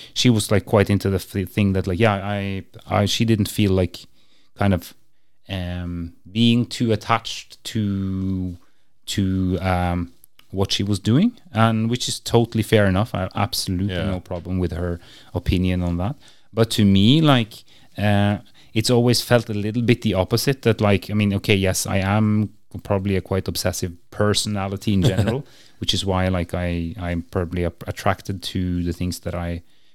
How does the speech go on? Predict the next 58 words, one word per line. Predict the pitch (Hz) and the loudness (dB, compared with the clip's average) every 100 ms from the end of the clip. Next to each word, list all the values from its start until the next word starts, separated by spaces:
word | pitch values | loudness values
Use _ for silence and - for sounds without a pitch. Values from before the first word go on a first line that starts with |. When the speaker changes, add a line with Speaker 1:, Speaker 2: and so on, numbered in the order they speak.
| - 95 | -12 -4
Speaker 1:
uh, | |
ended | 87 85 87 87 82 | -2 -2 -2 -4 -2
up, | 85 - - - - - | -4 -6 -16 -20 -20 -12
you | 90 | -8
know, | |
spending | 85 - 92 90 | -6 -2 -2 -2
a | |
lot | 92 92 | -2 -4
of | 92 | -6
time | - 123 147 | -2 0 0
on. | |
Speaker 2:
He's | 165 | -2
saying | 95 85 | -2 -2
this | 82 - | -4 -6
while | 85 73 | -6 -6
he's | 73 | -8
folding | - 78 76 78 | -8 -6 -6 -8
a | 76 | -10
two | - 78 | -8 -8
meter | 73 78 76 73 82 - | -8 -6 -6 -8 -12 -18
square | - - 80 76 - - 98 | -16 -10 -6 -6 -10 -16 -20
of | - - | -20 -18
Speaker 1:
It's | - | -8
Speaker 2:
paper. | 151 | -6
Speaker 1:
actually | 147 156 | -2 -2
one | 120 139 135 | 0 0 2
meter. | 110 92 | 0 -4
I | 98 | -8
wish | 98 101 - | -6 -2 -2
this | - 90 | -4 -6
was | - | -10
two | - - 92 | -8 -4 -2
meter. | 92 - | -2 -4
Fucking | - 101 - 98 | -6 -4 -4 -4
hell, | 87 90 87 | -4 -4 -4
it | 87 - | -4 -6
is | - | -4
going | 95 95 | -2 -4
to | - | -4
be | 82 90 82 | -6 -4 -6
extremely | 87 - - 95 90 87 82 | -4 -2 -2 -2 -2 -2 -4
small | - 92 87 | -8 -10 -10
when | 82 | -8
I'm | 85 | -6
gonna | 87 90 | -4 -6
fold | - 90 | -6 -6
the | - | -6
teeth. | - 90 - - - - - - | -4 -6 -6 -14 -20 -20 -20 -14
Speaker 2:
You | 90 | -6
have | 95 | -4
to | 95 | -2
be | 90 90 | -4 -6
incredibly | 90 85 87 85 85 | -10 -4 -2 -2 -4
invested | 80 82 - 82 | -2 -2 -4 -8
just | 80 - | -10 -10
to | 78 | -8
have, | 80 80 | -8 -6
like, | 76 73 | -8 -8